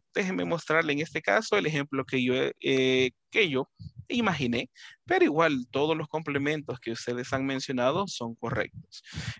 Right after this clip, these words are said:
Usted pudiera iniciar a partir del because, ¿verdad? Para dar específicamente la razón por qué esta persona está haciendo una acción. Yo incluí nuevamente la primera parte para dar una,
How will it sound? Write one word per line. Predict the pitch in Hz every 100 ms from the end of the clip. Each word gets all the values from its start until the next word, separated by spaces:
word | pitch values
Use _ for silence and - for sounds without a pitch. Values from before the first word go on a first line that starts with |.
| _ _ -
Usted | 202 - 226 220
pudiera | 233 220 214
iniciar | 226 220 208 120 120 208 247 _ _ _ _ _ 143
a | 143
partir | 127 120 - 160 151
del | 139 123
because, | 127 123 - 113 117 185 - - - -
¿verdad? | 175 185 -
Para | 135 127
dar | 123 135
específicamente | 156 170 - 180 180 - 180 185 185 151 - 117
la | 135 131 123 117
razón | 120 113 - - 120 160 247 _ - - 101
por | 107 120 113
qué | - 120 147
esta | - 147
persona | 160 165 160
está | 156 151
haciendo | - 180 196
una | 254
acción. | - 151 202 - - - - -
Yo | 151 202 214
incluí | 233 226 - 214 202
nuevamente | 147 139 135 151 175 180 165 156 127 120 - 110 -
la | 127 120 117 120 120
primera | - - 113 143 180
parte | 160 113 120 254
para | 254 269 202
dar | 151 131 143 160 - -
una, | 247 170